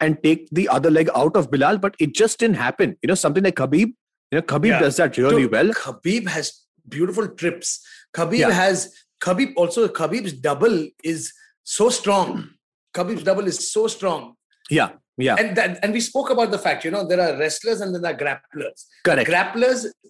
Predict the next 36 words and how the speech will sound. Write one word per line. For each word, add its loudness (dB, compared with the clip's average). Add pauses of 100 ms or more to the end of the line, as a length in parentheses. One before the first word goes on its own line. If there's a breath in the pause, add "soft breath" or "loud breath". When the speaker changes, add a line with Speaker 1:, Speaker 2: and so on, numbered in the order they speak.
(160)
Speaker 2:
are, 2
once -4
you 2
are 2
on -2
the 0
ground, -2
you're -4
screwed -4 (560)
with -6
a -10
grappler. -2
Speaker 1:
Correct. 0 (600)
Speaker 2:
But -2
wrestlers 2
know -2
how 2
to -4
shoot. -6 (120)
They 0
have 0 (140)
point -4
of 0
entry. -6 (280 soft breath)
They -2
have 2
angles 0
of 2
entry. -8 (120)
I, -2
am -2
I 2
going 0
to 2
be 2
Greco-Roman? 0